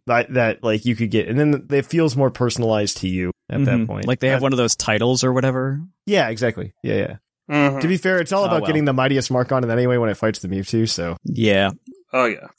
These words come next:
Speaker 1: All right, uh, Shark, we got other things happening.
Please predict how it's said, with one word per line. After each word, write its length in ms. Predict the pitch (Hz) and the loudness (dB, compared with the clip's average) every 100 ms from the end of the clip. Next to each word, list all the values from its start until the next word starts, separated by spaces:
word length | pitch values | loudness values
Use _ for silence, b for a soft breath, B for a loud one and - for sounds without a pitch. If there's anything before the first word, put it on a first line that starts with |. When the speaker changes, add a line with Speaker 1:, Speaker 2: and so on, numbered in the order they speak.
| _ | _
Speaker 1:
All 440 | - 123 123 120 - | -2 0 2 -2 -4
right, 360 | 110 113 107 - | -2 0 0 0
uh, 320 | 117 117 117 | 0 2 2
Shark, 400 | 113 190 175 - | 0 0 0 -4
we 120 | 107 120 | -6 0
got 200 | 139 - | 0 0
other 200 | 120 147 | -4 -2
things 420 | 123 95 92 90 - | -2 -2 -2 -4 -4
happening. 480 | 101 98 92 90 | -4 -2 -2 -4